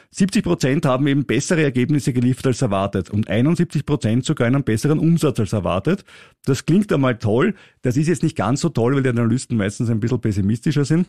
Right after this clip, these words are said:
aber immerhin, ja, das ist nicht so übel. Das, was allerdings das Üble ist, ist der Ausblick auf das vierte Quartal. Und hier werden die Prognosen deutlich pessimistischer und zwar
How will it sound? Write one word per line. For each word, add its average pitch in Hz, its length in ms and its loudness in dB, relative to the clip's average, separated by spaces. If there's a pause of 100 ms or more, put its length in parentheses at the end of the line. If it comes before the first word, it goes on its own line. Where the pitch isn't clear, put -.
(140)
aber 120 480 0 (280)
immerhin, 104 520 2
ja, 107 180 0
das - 200 -6
ist 127 120 -2
nicht 151 160 0
so - 80 -2
übel. 85 240 -2 (540)
Das, 139 480 -2
was 135 200 0
allerdings 139 440 0
das - 180 -2
Üble 160 320 2
ist, 156 200 0
ist 147 120 -2
der 123 80 0
Ausblick 123 420 0
auf 127 60 -2
das - 160 -4
vierte 127 300 0
Quartal. 90 460 -2
Und 95 120 -2
hier 170 180 2
werden 165 140 2
die 151 80 0
Prognosen 127 560 0
deutlich 113 340 -2
pessimistischer 131 680 0
und 117 100 -4
zwar 117 360 -2